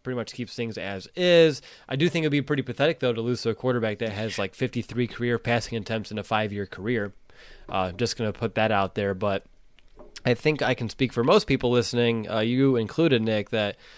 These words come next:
you know, on one hand, definitely on one hand, I'm ready for it to end. On another hand, I need just to appreciate the next sixty minutes of Bears football I'm gonna have until next September. So it's kinda where I stand.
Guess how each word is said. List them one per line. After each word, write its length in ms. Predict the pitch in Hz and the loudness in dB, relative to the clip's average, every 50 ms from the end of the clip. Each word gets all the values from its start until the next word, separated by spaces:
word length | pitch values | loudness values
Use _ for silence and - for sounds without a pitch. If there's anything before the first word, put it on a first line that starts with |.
| - - - - - - - - - - | -20 -20 -20 -20 -20 -18 -18 -18 -16 -12
you 140 | 135 131 | -8 -6
know, 240 | 117 107 95 90 - - | -4 -4 -4 -4 -6 -6
on 180 | 82 117 131 139 | -6 -2 2 6
one 240 | 156 170 180 180 | 8 8 8 8
hand, 540 | 165 156 151 143 139 135 135 131 117 117 117 | 6 4 4 4 6 4 4 2 -2 -4 -2
definitely 320 | 143 143 151 143 185 180 170 | -2 -2 -2 0 -2 0 0
on 100 | 160 156 | 2 2
one 180 | 151 156 151 | 2 2 2
hand, 220 | 143 139 139 135 127 | 2 2 0 0 0
I'm 120 | 123 120 | 0 -2
ready 160 | 127 131 135 | -2 -2 -2
for 160 | 123 131 135 123 | -2 -2 -2 -2
it 60 | - | -2
to 100 | 131 120 | -4 -4
end. 340 | 127 123 120 117 113 - - | -2 -2 -2 -2 -4 -6 -8
On 180 | - 110 123 123 | -6 -6 -4 -2
another 300 | 127 131 143 135 123 123 | -2 -2 -2 -2 -2 -4
hand, 380 | 120 120 117 113 110 110 - - | -4 -4 -4 -4 -6 -8 -10 -10
I 80 | - | -10
need 180 | 120 123 123 113 | -8 -8 -8 -6
just 200 | 123 123 110 - | -6 -6 -6 -4
to 80 | 123 113 | -6 -8
appreciate 500 | - - 123 117 107 - 117 110 101 - | -6 -4 -6 -6 -4 -4 -6 -8 -8 -8
the 60 | 104 | -8
next 220 | 104 101 - - | -8 -8 -8 -8
sixty 260 | - 113 - - 110 | -10 -10 -10 -10 -10
minutes 200 | 104 107 104 - | -8 -8 -10 -10
of 60 | - 95 | -8 -8
Bears 220 | 107 98 98 - | -6 -6 -6 -4
football 300 | - 127 107 - 110 101 | -4 -4 -4 -2 -4 -4
I'm 100 | 98 101 | -4 -6
gonna 140 | 98 92 85 | -8 -10 -8
have 420 | 90 107 117 110 98 95 92 90 - - - - - _ - | -4 -2 -2 0 0 -2 -4 -8 -14 -20 -20 -20 -20 _ -14
until 400 | - 110 101 - 117 101 98 95 | -12 -10 -8 -6 -4 -4 -4 -6
next 260 | 101 95 90 - - | -6 -8 -10 -10 -12
September. 540 | - 92 - - 92 87 82 73 69 64 82 | -14 -14 -14 -12 -12 -12 -12 -12 -14 -14 -12
So 340 | - - - 98 90 85 - - - - - _ _ | -10 -8 -6 -6 -6 -6 -8 -12 -20 -20 -20 _ _
it's 160 | - - - | -14 -12 -10
kinda 180 | - 165 175 165 | -8 -4 -2 -2
where 120 | 160 156 | 0 0
I 80 | 143 123 | 0 -2
stand. 460 | - - - 120 143 135 - - | -4 -6 -8 -10 -10 -10 -14 -18